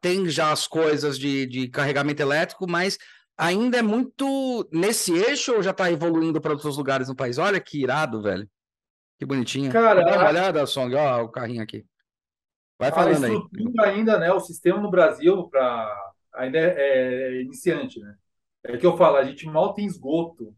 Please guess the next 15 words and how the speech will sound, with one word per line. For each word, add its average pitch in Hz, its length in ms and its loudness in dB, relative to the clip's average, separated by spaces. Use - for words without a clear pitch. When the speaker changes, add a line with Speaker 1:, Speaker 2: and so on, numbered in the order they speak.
Speaker 2:
rede 139 300 -10
de 160 80 -10
esgoto. 127 500 -6
Speaker 1:
Sim. 131 200 -4
Speaker 2:
Então 135 160 -2
a - 20 -8
gente 151 100 -4
vai - 80 -6
querer 156 220 -2
todo 190 260 2
um 190 60 -2
sistema 180 540 2
de - 100 -8
cadeia 165 540 2
de 151 200 -8